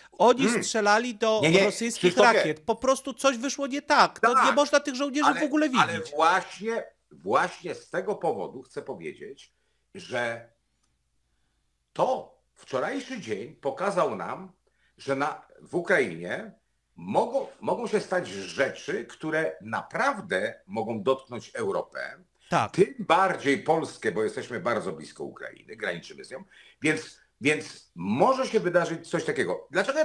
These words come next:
Speaker 2: ja, ja, ja to zaznaczam, Krzysztof, i mówię tak uparcie? Dlatego, że, e, od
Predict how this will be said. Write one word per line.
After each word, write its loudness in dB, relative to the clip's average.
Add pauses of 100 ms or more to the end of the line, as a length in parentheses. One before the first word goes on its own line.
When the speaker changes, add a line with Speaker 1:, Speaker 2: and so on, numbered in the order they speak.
(120)
Speaker 2:
ja, 0
ja, 0
ja 4
to -2
zaznaczam, -2
Krzysztof, -6
i -2
mówię 0
tak -2
uparcie? -2 (600)
Dlatego, 0
że, 2 (440)
e, 2
od -4